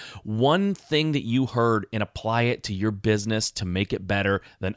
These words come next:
I will consider what I've done here a success. Now, to that end, I do want to talk to you for a moment. I've kind of alluded to it in this episode and, and past episodes. I can tell you this, guys. Uh, I used to be a little bit anti-coaching, a little bit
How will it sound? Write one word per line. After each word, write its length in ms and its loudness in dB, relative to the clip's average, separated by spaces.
I 80 4
will 100 2
consider 440 2
what 180 4
I've 160 2
done 180 0
here 240 2
a 60 4
success. 640 0
Now, 180 4
to 120 4
that 240 2
end, 320 2
I 60 4
do 180 0
want 160 2
to 60 0
talk 260 -2
to 80 -2
you 60 8
for 200 0
a 60 4
moment. 400 2
I've 180 0
kind 200 2
of 60 4
alluded 440 8
to 200 6
it 100 4
in 140 0
this 180 2
episode 600 4
and, 120 4
and 220 0
past 340 0
episodes. 640 4
I 80 4
can 120 0
tell 140 6
you 100 8
this, 160 6
guys. 460 2
Uh, 320 6
I 160 0
used 340 -2
to 60 0
be 400 2
a 60 4
little 300 4
bit 220 2
anti-coaching, 1200 2
a 60 0
little 240 4
bit 240 4